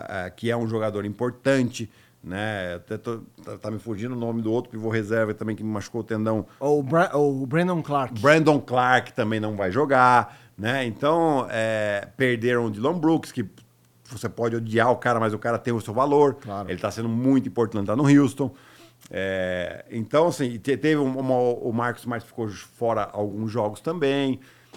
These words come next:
Speaker 1: Então, eu acho muito difícil. É possível? Lógico que é possível. A gente viu o que o Lakers fez na temporada passada.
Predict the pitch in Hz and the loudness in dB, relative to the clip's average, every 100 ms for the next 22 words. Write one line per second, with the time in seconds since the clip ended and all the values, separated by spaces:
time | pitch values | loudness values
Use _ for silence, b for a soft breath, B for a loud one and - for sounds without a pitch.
0 | B B - 127 131 202 180 156 185 196 | B B -10 -8 -4 -4 -4 2 4 6
1 | 190 - 202 - 160 160 170 170 185 202 | 4 0 -10 -10 -10 -6 -4 -2 -2 -2
2 | 202 196 202 202 202 127 92 - - 147 | -4 -8 -8 -8 -4 -4 -4 -10 -8 -4
3 | 139 113 - 143 101 101 113 110 117 156 | -4 -6 -8 -6 -6 -4 -4 -6 -10 -14
4 | - 104 90 90 101 110 143 113 107 139 | -12 -6 -6 -6 -6 -6 -4 -4 -4 -6
5 | 131 - 101 120 170 156 143 175 240 208 | -12 -8 -8 -8 -8 -10 -10 -10 -12 -14